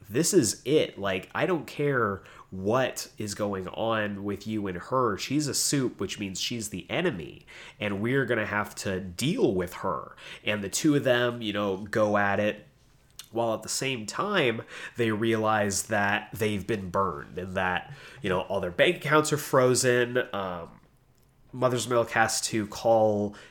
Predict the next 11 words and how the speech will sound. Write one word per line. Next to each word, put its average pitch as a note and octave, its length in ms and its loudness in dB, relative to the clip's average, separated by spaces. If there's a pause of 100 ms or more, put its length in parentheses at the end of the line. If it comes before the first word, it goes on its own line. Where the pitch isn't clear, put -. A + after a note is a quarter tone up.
his F#2+ 260 0
wife C3 440 2
and G#2+ 100 -4
his F#2 160 -6
daughter C#3 440 6
and A2 120 -2
get F#2+ 140 -4
them G2+ 120 -6
into F#2 140 -8
protective - 480 -12
custody. C3 800 0